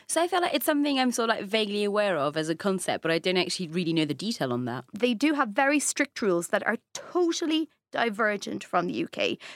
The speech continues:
Speaker 2: particularly in social matters. So in Northern Ireland, still there's no equal marriage. Gay consensual sex was legalised fifteen years after the rest of the United Kingdom, as recently as nineteen eighty-two.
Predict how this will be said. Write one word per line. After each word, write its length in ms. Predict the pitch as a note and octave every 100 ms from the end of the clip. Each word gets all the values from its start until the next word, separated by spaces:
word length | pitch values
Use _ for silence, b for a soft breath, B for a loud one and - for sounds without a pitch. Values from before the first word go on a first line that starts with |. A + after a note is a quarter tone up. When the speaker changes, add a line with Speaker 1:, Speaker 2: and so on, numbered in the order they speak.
| -
Speaker 2:
particularly 560 | - D#4 - D4+ C#4+ -
in 220 | G#3+ G#3
social 340 | - A3 -
matters. 540 | F3 - - A#2 - - B -
So 320 | - G#3 G#3
in 540 | - C4+ D4 D4+ D4 -
Northern 360 | B3 A#3+ B3 G#3
Ireland, 340 | G3+ A3+ A#3+
still 420 | - - A#3+ B3+
there's 260 | B3 G3+ F3+
no 220 | G3 G#3+ -
equal 240 | - G#3+
marriage. 580 | F3 G3 D4 G4 - - B
Gay 300 | - C4+ D#4+ E4+
consensual 580 | - C4+ - C4+ - A#3+
sex 400 | - G#3 G3+ - -
was 240 | G#3+ A#3
legalised 640 | B3 C#4 A3+ F#3+ G3 - - -
fifteen 560 | - F4 - - D#4+ D4
years 280 | C#4+ A#3+ A3 -
after 640 | C4 D#4 D4+ - - F3 B B
the 80 | -
rest 280 | G3+ A3+ -
of 100 | G#3+
the 80 | G3+
United 400 | F#3 F#3 - -
Kingdom, 480 | - F3 A3+ B3 - -
as 140 | A3
recently 400 | G#3 B3+ C#4 A3
as 140 | F#3+ F#3
nineteen 680 | G3+ G#3 G#3+ - G#3 G3 F#3 B B _
eighty-two. 720 | G3+ F#3+ A3 - A#3 F#3 A3+